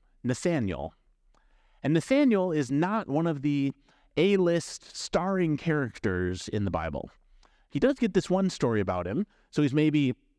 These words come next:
I don't know, top one thousand or so in the Bible. But after this story, John is going to mention Nathanael exactly one more time.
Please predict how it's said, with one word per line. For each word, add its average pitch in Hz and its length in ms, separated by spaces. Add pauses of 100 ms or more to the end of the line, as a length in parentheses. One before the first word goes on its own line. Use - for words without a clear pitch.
(120)
I 104 80
don't 107 120
know, 98 140
top 131 320
one 131 240
thousand 117 480
or 95 80
so 95 340
in 101 100
the 98 60
Bible. 87 360 (800)
But - 140
after 220 360
this 185 180
story, 113 480
John 151 400
is 131 140
going 147 280
to - 120
mention 151 500
Nathanael 117 580
exactly 120 460
one 139 360
more 147 200
time. 107 460